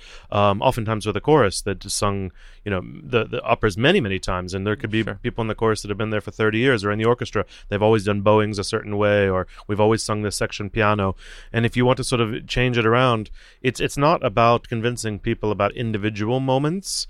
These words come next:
Speaker 2: Mm-hmm.
Speaker 1: um, because that's just sort of a binary decision this way or that way. But what you need to do for me is to get people involved into the whole atmosphere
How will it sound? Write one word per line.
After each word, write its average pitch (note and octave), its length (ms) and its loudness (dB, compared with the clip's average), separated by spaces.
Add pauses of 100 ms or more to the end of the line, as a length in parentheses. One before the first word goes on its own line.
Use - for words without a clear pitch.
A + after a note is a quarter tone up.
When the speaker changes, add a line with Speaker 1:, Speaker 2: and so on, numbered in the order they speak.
Speaker 2:
Mm-hmm. A#2+ 300 -6
Speaker 1:
um, G#2+ 200 2
because G2+ 220 -6
that's A2 160 -2
just G#2+ 120 -6
sort G#2+ 100 0
of G2 60 2
a F#2+ 40 0
binary G2 400 0
decision F2+ 380 -4
this F#2+ 180 -4
way F#2+ 140 0
or F#2 80 0
that G2+ 240 0
way. F2+ 160 0
But F2+ 220 -2 (280)
what - 180 -2
you B2+ 80 -2
need C3+ 220 0
to A#2+ 80 -8
do A#2 300 0
for A#2 140 -6
me C3 360 2
is G2+ 200 -4
to A2+ 100 -6
get B2 200 -2
people A#2 440 0 (220)
involved A2 480 2
into G2+ 160 -6
the G2 100 -4
whole A2 460 2
atmosphere G2 760 -2